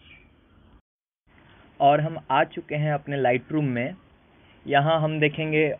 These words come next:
auto पे click करके, but कोई ख़ास change नहीं हुआ क्योंकि ये हाई quality image है। तो auto हल्का सा change कर दिया, हम इसे फिर से undo कर लेंगे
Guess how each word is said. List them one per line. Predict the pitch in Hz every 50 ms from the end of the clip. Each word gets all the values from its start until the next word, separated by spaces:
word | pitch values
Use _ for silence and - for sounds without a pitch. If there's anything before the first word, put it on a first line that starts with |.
| -
auto | 139 139 135 - 156
पे | 151 - 147
click | 147 - 143 135 -
करके, | - 131 127 131 - 143 147 165 185 196
but | 190 180 - _ _ - 156 151 151 - -
कोई | 170 160 156
ख़ास | 156 - 139 147 170 156
change | - - 170 165 170 165
नहीं | 160 160 160 160
हुआ | 156 139 135 147
क्योंकि | 151 151 147 - 151 151
ये | 151 147
हाई | 110 123 131 151
quality | 151 151 147 143 147 147 151 151
image | 147 143 139 131 127 123 127
है। | 127 127 143 - _ _ _ _ _ _ _ _ _ _ _ - _ _ -
तो | -
auto | - 147 151 156 151 190 185 185
हल्का | 160 170 170 170 180 180
सा | 180 185
change | 156 - 156 151 151 151
कर | - 139 131 127
दिया, | 131 139 143 151
हम | 147 143 143 143
इसे | 143 - 147 143
फिर | 139 - 147 135
से | 139 - 143 143 143 - - _ _ _ _ _ _ -
undo | 135 135 139 147 147
कर | 151 156 147
लेंगे | 147 147 151 151 165 190 214